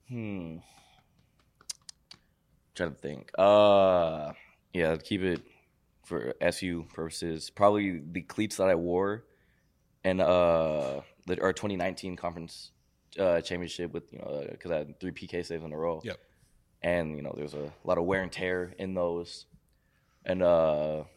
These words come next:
Speaker 1: honestly, that or, like, you know, the accolades that myself and, like, the team has won. Like, just keep it, not even, like, not generic, but, like, you know, I mean, we all, we grinded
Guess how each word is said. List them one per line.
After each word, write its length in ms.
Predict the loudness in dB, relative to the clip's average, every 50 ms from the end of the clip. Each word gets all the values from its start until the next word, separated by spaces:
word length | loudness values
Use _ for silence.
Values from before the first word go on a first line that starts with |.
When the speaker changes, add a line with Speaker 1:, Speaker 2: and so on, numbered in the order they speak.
| _ _ _ _ _ -14 -6 -2
Speaker 1:
honestly, 280 | -2 -2 0 -2 -2 0
that 240 | 0 2 2 2
or, 100 | 2 2
like, 440 | 4 4 4 2 2 -4 -10 -18 _ _ _ _ _ _ _ _ _
you 80 | -14 -12
know, 180 | -10 -10 -8 -8 -8 -8
the 120 | -8 -10 -12 _ _ _ _ _ _ _ _ _ _ _ _ -20 -20 -20 -16 _ -2
accolades 520 | 0 0 0 -2 -4 -4 -2 -4 -4 -2
that 280 | -2 -2 -2 -4 -6 -6
myself 380 | -6 -6 -6 -4 -2 -4 -4 -4
and, 60 | -6 -12
like, 120 | -14 -14
the 60 | -14 -16
team 380 | -16 -16 -16 -16 -16 -16 -16 -16
has 140 | -16 -16 -14
won. 340 | -14 -14 -14 -16 -16 -18 -20 _ _ _ _ -12
Like, 280 | -10 -10 -10 -12 -14 _ _ _ _ _ _ _ _ _ _ -20 -18
just 140 | -16 -12
keep 160 | -10 -10 -10 -6
it, 60 | -2
not 160 | 0 2 2
even, 140 | 2 0 -2
like, 160 | -4 -6 -8 -12 _ _ _ _ _ _ _ _ _ _ _
not 160 | -6 -6 -6 -6
generic, 480 | -10 -16 -14 -10 -8 -8 -8 -10 -10 -12
but, 120 | -10 -10
like, 240 | -10 -10 -12 -12 -14 -18
you 80 | -20
know, 80 | -20 -18 -20
I 40 |
mean, 240 | -20 -20 -20 -20 -16 -12
we 120 | -8 -4
all, 160 | -4 -4 -4 -6
we 80 | -8
grinded 460 | -10 -6 -4 -4 -2 -4 -4 -8 -10